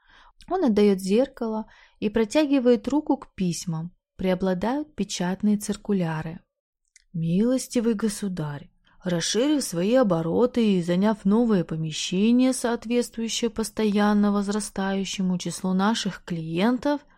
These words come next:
подписано «Готлиб Пип, монументный мастер». Милостив государь, пользуясь постоянным вашим вниманием и вступив в сношение с лучшими заграничными домами,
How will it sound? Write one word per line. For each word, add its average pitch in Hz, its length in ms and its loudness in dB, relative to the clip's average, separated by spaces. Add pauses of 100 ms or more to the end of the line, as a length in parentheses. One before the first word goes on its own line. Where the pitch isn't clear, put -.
(500)
подписано 185 920 -4 (400)
«Готлиб 185 580 -2 (320)
Пип, 220 300 0 (360)
монументный 202 960 6
мастер». 175 680 -4 (460)
Милостив 233 800 -2
государь, 170 720 -8 (500)
пользуясь 214 440 0
постоянным 196 720 0
вашим 196 360 -2
вниманием 175 760 0 (440)
и 196 60 -2
вступив 226 520 -2 (300)
в - 80 -12
сношение 233 560 2
с 214 120 -6
лучшими 220 360 0
заграничными 202 720 -2
домами, 277 500 0